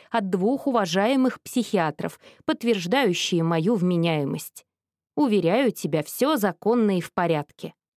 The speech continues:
Крейг отложил бумагу. «Желанием вашей матери придётся следовать, или, боюсь, вы обе можете потерять всё». По хорошенькому личику Лайзы потекли слёзы.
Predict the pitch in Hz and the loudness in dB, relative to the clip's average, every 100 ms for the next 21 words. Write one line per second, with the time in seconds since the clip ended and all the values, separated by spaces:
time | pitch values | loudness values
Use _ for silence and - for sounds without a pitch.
0 | _ _ _ _ _ - 226 370 359 - | _ _ _ _ _ -4 0 0 -2 0
1 | 226 190 220 196 208 190 160 160 - _ | 0 2 0 2 2 2 0 -4 -12 _
2 | _ _ _ _ _ _ _ _ _ _ | _ _ _ _ _ _ _ _ _ _
3 | 185 247 185 165 196 240 214 180 165 254 | 0 2 2 2 2 2 2 0 0 2
4 | 240 175 - 247 277 277 196 170 160 262 | 2 2 0 -2 0 0 2 0 0 -4
5 | - 196 170 175 185 190 - - _ 349 | -2 0 2 2 0 -2 -8 -20 _ 0
6 | 277 180 190 180 214 - 196 202 294 175 | 2 2 0 2 0 0 0 2 2 2
7 | 165 160 175 170 170 - 170 165 156 - | 0 0 -2 -2 -2 0 0 0 -2 -8
8 | - 165 160 _ _ _ _ _ _ - | -4 -2 -2 _ _ _ _ _ _ -8
9 | 185 233 381 - 339 285 254 302 233 214 | -2 0 0 0 0 2 2 2 -2 -4
10 | 180 302 339 320 262 - 220 208 208 208 | 0 0 0 -2 -2 -4 0 0 0 0
11 | 170 156 170 | 0 -2 -6